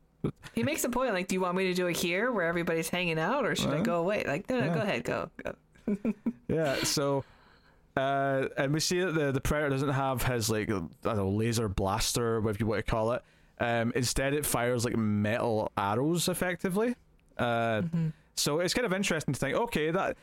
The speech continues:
Speaker 2: and I, this actually makes sense to me in a weird way, because if you think about it, we have laser l-, lights ourselves now,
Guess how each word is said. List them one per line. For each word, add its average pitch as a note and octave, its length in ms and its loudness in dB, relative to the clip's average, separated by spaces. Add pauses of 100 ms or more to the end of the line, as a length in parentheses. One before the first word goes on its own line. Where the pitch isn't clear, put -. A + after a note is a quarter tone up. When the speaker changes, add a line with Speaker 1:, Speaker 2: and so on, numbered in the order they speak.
(140)
Speaker 2:
and F#3 260 0 (540)
I, G#3+ 240 2
this A#3 160 0
actually C4+ 320 0
makes D#3+ 240 0
sense G3 260 0
to C#3 120 2
me A#2+ 100 2
in A2 60 2
a G#2+ 60 2
weird G#2 200 0
way, G#2 180 2
because A2 380 0
if B2 140 0
you B2+ 60 2
think F#3 220 0
about A2 260 0
it, G#2+ 160 -2 (480)
we D#3 240 2
have D#3 560 0 (400)
laser A#2+ 880 2 (140)
l-, A#2 180 0
lights A#2+ 580 0 (520)
ourselves C3 520 0
now, A2 280 0